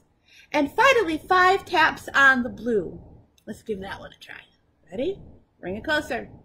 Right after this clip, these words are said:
One, two, three, four, five. I'm excited, aren't you? <gasps> Wow,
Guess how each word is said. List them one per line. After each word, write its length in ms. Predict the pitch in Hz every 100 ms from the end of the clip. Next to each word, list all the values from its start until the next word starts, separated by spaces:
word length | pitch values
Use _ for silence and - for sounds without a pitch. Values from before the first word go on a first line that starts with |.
| _ _ _ _
One, 400 | - 269 214 - - -
two, 300 | 339 220 - - -
three, 280 | 285 - - _
four, 200 | - 233 - _ _ -
five. 220 | 311 - - _ _ _ _ _ _ _ _ _ _ _ _ _ _ -
I'm 80 |
excited, 540 | 208 - 196 190 - - -
aren't 140 | 175
you? 180 | 180 285 - - _ _ _ _ _ _ -
<gasps> 340 | 494 466 427 - _ _ _ _ _ _ _ _
Wow, 800 | 269 339 320 294 294 277 240 214